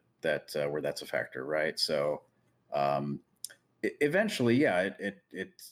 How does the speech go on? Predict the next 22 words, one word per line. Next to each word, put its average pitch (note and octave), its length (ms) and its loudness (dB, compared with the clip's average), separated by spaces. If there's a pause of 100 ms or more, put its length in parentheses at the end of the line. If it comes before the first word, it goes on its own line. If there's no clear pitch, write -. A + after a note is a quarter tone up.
(140)
is G2 600 -8
one G2 160 -6
of G2 160 -8
the, F#2+ 420 -6
the F#2+ 80 -8
core F#2+ 240 -6
things - 840 -10 (220)
about D#2+ 460 -4
the - 80 -16
series. - 640 -8 (160)
And, D2+ 460 -6 (200)
um, C#2+ 440 -6 (2000)
uh, A#1+ 460 -4 (260)
but F#2 240 0
I, F#2+ 160 2 (100)
I G#2 80 2
definitely F#2 380 0
do F2+ 180 -2
think E2+ 260 -4
it, D#2 140 -4 (220)
it, - 320 -10
uh, C#2 300 -2